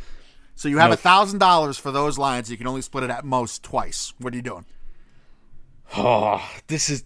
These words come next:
Speaker 2: this is about eligibility rules. I'm putting,
Speaker 1: <laughs>
Speaker 2: I'm, I'm betting on They Clone Tyrone for the Indie Spirit,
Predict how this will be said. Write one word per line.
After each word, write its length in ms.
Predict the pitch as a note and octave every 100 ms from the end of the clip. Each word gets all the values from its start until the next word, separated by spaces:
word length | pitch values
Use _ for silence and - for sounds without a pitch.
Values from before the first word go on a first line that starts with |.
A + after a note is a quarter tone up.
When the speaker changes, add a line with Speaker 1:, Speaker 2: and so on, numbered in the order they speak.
| -
Speaker 2:
this 220 | E3+ -
is 100 | C#3
about 360 | B2+ B2 A#2 -
eligibility 840 | D3+ D3 B2 A#2+ G2+ C#3 D3 A#2+
rules. 520 | G#2+ G2+ G2 F2+ F#2+ -
I'm 200 | A2 A2
putting, 520 | - F3 - B2+ B2 - F#3 - -
Speaker 1:
<laughs> 320 | - - E3
Speaker 2:
I'm, 200 | B2+ B2+
I'm 140 | B2+ A#2+
betting 260 | D3+ C3
on 180 | C3+ B2
They 140 | B2
Clone 300 | C3+ D3 C#3+ B2
Tyrone 480 | C#3+ C3 A#2+ A#2
for 140 | A2+ A#2+
the 180 | A2 A#2
Indie 140 | A2+
Spirit, 480 | - - G2 F#2+ F#2+